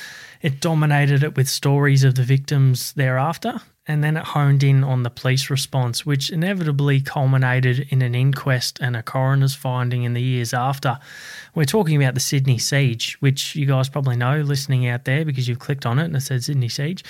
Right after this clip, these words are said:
That's also known as the Lindt Cafe siege. It's a really big case. It's not been widely covered in podcast form. The, uh, True Crime Sisters did a really great rundown of it on their podcast,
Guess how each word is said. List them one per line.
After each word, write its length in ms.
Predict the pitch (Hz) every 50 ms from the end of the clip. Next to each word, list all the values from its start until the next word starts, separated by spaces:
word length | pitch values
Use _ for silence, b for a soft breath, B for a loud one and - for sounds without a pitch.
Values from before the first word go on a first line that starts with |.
| B B B B B B B
That's 240 | - 165 156 131 -
also 340 | 165 156 139 139 180 160 139
known 160 | 139 151 156
as 120 | 147 135
the 100 | 143 143
Lindt 260 | 131 139 151 151 - -
Cafe 400 | - 151 151 139 139 156 147 143
siege. 540 | 139 - 165 170 190 233 214 - - - - _ _
It's 400 | - 202 - - _ _ - - -
a 80 | - 190
really 260 | 190 190 190 196 190
big 160 | 175 196 190
case. 480 | 170 - 190 208 233 196 - - - - - _
It's 220 | 180 147 - -
not 220 | 180 180 185 - -
been 280 | 175 170 170 165 160
widely 320 | 156 156 156 156 151 147 139
covered 380 | 135 - 147 147 147 156 147
in 160 | 147 143 143 135
podcast 560 | 139 147 143 139 135 139 135 135 135 135 -
form. 320 | - 143 139 180 226 - - B B B B B B B B B B B B -
The, 180 | 147 143 143
uh, 100 | 135 131 131
True 280 | 135 - 170 165 151
Crime 300 | 135 - 147 147 151 143
Sisters 460 | 135 - 147 135 - - 147 135 131 131
did 180 | - 143 131 131
a 40 |
really 240 | 127 131 135 139 135
great 280 | 131 131 131 127 135 -
rundown 560 | 139 131 139 135 135 139 131 127 127 127 131
of 160 | 127 127 131
it 100 | 127 131 135 -
on 160 | 120 117 117
their 260 | 117 131 147 160 160
podcast, 800 | 139 - - 143 135 139 - - 156 180 - 185 - - -